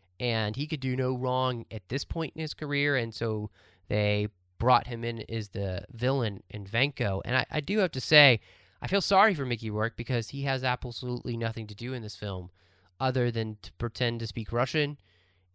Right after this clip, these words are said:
uh, badly, and kind of beat up on Tony a little bit, and then, you know, get taken out. That's it. I mean, like, I, he just really doesn't have a meaty role. And this is where I feel like the whole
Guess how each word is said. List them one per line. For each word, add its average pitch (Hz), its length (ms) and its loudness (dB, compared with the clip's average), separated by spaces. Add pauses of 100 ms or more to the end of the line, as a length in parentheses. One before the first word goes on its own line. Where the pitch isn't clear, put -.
(300)
uh, 104 220 -2
badly, 139 560 2 (840)
and 123 1160 2 (560)
kind 135 300 -8
of 151 60 -8
beat 151 160 -4
up 147 100 0
on 147 120 -2
Tony 151 300 -2
a 160 60 -4
little 156 180 -4
bit, 160 320 0
and 131 140 -4
then, 123 240 -4 (640)
you 113 120 -6
know, 98 180 -6 (520)
get - 140 -10
taken 107 300 -8
out. 98 200 -6
That's - 200 -10
it. 98 200 -4 (140)
I 110 40 -12
mean, 104 280 -10
like, 117 160 -6 (300)
I, 85 120 -10 (100)
he 131 220 -18
just 147 200 -8 (140)
really 160 300 -2
doesn't 131 360 -4
have 123 280 0
a 107 80 -4
meaty 110 380 -4
role. 95 440 -8 (360)
And 139 120 -4
this 185 120 0
is 170 120 -4
where 151 180 4
I 135 80 6
feel 143 180 0
like 135 260 2
the 117 140 2
whole 120 460 2